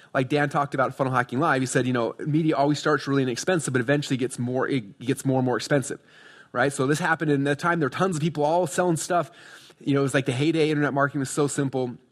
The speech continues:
And then literally it was overnight. I still remember what happened. I'd been running this for probably two or three weeks,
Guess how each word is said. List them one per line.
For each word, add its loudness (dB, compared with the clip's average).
And 0
then 0
literally 2
it 0
was -4
overnight. 0
I -2
still 0
remember 0
what -4
happened. 0
I'd -2
been -2
running 2
this -4
for -20
probably -2
two -4
or 2
three 0
weeks, -4